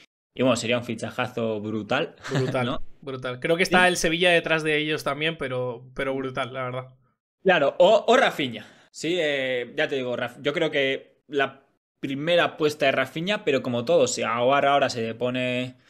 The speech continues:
Speaker 1: se te pone a tiro, um, y lo conseguimos fichar, pues pues se queda. Em, Imanol está pidiendo, la percepción que tiene Imanol es que es difícil sacarle más rendimiento a esta plantilla, ¿sí? De lo que llevamos ya, eh,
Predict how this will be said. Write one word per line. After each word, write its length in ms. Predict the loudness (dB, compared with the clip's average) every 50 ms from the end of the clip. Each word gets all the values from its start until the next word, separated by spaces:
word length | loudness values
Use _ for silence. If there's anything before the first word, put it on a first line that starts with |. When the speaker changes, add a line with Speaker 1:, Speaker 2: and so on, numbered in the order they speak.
| _ _ _ _ _ _ _ _
Speaker 1:
se 120 | -12 -8 -6
te 100 | -4 -4
pone 560 | -2 -2 -2 -2 -2 -2 -2 -4 -6 -10 -14 _ _ _
a 160 | -2 -2 0
tiro, 420 | 2 4 6 8 8 8 6 4 2
um, 360 | 0 0 0 0 -2 -2 0
y 60 | 2
lo 100 | 4 4
conseguimos 400 | 4 4 2 0 -2 -4 -4 -4
fichar, 320 | -6 -4 -2 0 0 0 -2
pues 540 | -4 -4 -4 -4 -6 -6 -6 -8 -10 -12 -16 _ _ _ _
pues 160 | -12 -10 -8
se 80 | -4
queda. 260 | 0 0 2 2 0 -2
Em, 460 | -4 -4 -4 -4 -6 -8 -12 -14 -16 -10 -4
Imanol 360 | 0 2 4 4 4 4 4
está 240 | 4 2 2 0 0
pidiendo, 720 | 2 2 0 0 0 0 0 0 0 -2 -4 -10 _ _ _ _ _ _ _ _ _ -20 -20 _ _ _ _
la 220 | -4 0 0 2 2
percepción 360 | 2 0 0 0 0 0 0
que 60 | 2 2
tiene 120 | 0 2
Imanol 300 | 2 2 2 4 2 2
es 160 | 2 0 -2
que 600 | -2 0 2 4 4 4 2 2 -2 -4 -10 _ _
es 160 | 2 2 2 2
difícil 420 | 0 0 0 0 0 0 0 -2
sacarle 380 | -2 -2 0 0 0 0 2 0
más 140 | 0 0
rendimiento 440 | 0 -2 -2 -4 -4 -4 -6 -6 -8
a 20 | -10
esta 160 | -10 -12 -12
plantilla, 480 | -12 -12 -12 -10 -10 -10 -10 -12 -14 _ _ _ _ _ _ _ _ _ _ _ _ _
¿sí? 160 | -4 -2 0
De 100 | 2 4
lo 100 | 4 4
que 100 | 2 0
llevamos 640 | -2 -2 -2 2 2 4 4 4 2 0 -2 -2
ya, 300 | 0 0 0 2 0 0
eh, 340 | -2 -2 -2 -4 -6 -8 -12